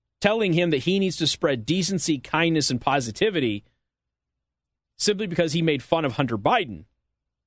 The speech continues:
he responded. Now, keep in mind, Stephanie Ruhle works for M S N B C.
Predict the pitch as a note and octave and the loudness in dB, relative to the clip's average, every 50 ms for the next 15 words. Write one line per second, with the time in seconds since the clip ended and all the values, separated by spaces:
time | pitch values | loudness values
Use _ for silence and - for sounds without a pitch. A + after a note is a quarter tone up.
0 | _ _ _ _ _ _ _ _ _ _ _ _ _ _ _ F3+ F#3+ F3+ G3 E3 | _ _ _ _ _ _ _ _ _ _ _ _ _ _ _ 0 2 2 0 0
1 | - - C4 C#4+ C#4+ A3 C#3 G#2 - _ _ _ _ _ _ _ _ _ _ _ | 2 2 2 2 2 0 -2 -4 -8 _ _ _ _ _ _ _ _ _ _ _
2 | _ _ _ _ _ _ _ _ _ _ - D#3 D#3+ D#3 - A3 A3 F3+ F#3+ G3 | _ _ _ _ _ _ _ _ _ _ 0 0 0 2 2 0 0 2 0 2
3 | F#3 E3+ E3+ - - - A#3+ B3 - B3+ A3 F#3+ D#3 F#3 A3 G#3+ F#3+ E3 D#3+ G3 | 2 2 2 2 2 2 0 0 0 -2 0 0 2 2 2 0 0 0 0 0
4 | A3 G#3 - - - G3+ - - D3+ D3 D3 D3 D3+ C#3 - A2+ A2+ A#2 B2 - | 0 -2 -4 -4 -4 -2 0 2 2 2 4 2 0 0 -2 -2 -2 -2 0 2
5 | - A#3+ G3 C3 - | 0 0 0 -2 -10